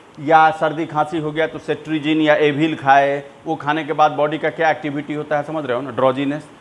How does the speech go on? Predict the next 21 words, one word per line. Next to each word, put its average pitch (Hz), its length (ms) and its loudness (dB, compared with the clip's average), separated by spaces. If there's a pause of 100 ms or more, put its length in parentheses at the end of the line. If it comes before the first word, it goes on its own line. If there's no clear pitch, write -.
(280)
तो 175 220 -4
ये 139 240 -4
काम 160 440 -4
suppressor 151 560 -8
cell 175 200 -6
कैसे 147 340 -2
करता 151 280 -2
होगा 151 240 -2
समझ 160 300 -6
रहे 160 100 -2
हो, 156 140 -6 (240)
हम्म? 240 160 -10 (380)
और 185 140 6
ये 175 320 0
पूरा 208 440 -2
immune 202 640 0
response 185 680 -2
कैसे 180 420 -2
control 185 520 0
होता 147 360 4
है, 143 500 4